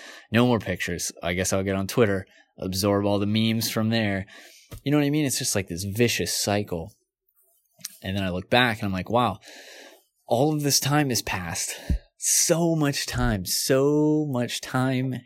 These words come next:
has passed. And so little life has actually been experienced." You know? It's crazy. And then it makes me feel bad as a person, it makes me feel bad as a parent, as a husband, it makes me feel <laughs> bad as a whole bunch of different things.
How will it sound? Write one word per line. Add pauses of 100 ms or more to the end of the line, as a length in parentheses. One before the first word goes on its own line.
has
passed. (800)
And
so
little (320)
life
has
actually
been
experienced." (560)
You
know? (1600)
It's
crazy. (800)
And
then
it
makes
me
feel
bad
as
a
person,
it
makes
me
feel
bad
as
a
parent,
as
a
husband,
it
makes
me
feel
<laughs>
bad
as
a
whole
bunch
of
different
things.